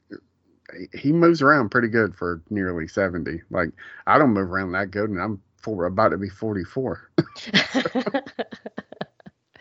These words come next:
Speaker 2: Yeah. Yeah.
Speaker 1: Um, but yeah, that, that's, that's her, her, like, that's her break. That's her resolve. That's her, like, she takes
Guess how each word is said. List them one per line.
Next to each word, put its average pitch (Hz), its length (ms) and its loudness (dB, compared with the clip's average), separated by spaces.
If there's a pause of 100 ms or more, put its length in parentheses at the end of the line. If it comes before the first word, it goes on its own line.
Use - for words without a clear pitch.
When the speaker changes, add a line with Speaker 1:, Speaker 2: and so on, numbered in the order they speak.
(960)
Speaker 2:
Yeah. 170 480 -6 (1400)
Yeah. 151 280 -16 (680)
Speaker 1:
Um, 95 560 2 (1160)
but 117 140 6
yeah, 110 180 2
that, 92 320 0
that's, 123 480 -2
that's 113 280 -4
her, 117 200 -4 (400)
her, 110 240 -4
like, 90 220 -4 (280)
that's 110 220 -2
her 104 120 -2
break. 85 400 -6
That's 101 240 0
her 107 160 0
resolve. 90 640 -4
That's 92 280 -2
her, 95 340 0 (520)
like, 95 200 2
she - 180 -2
takes 101 340 0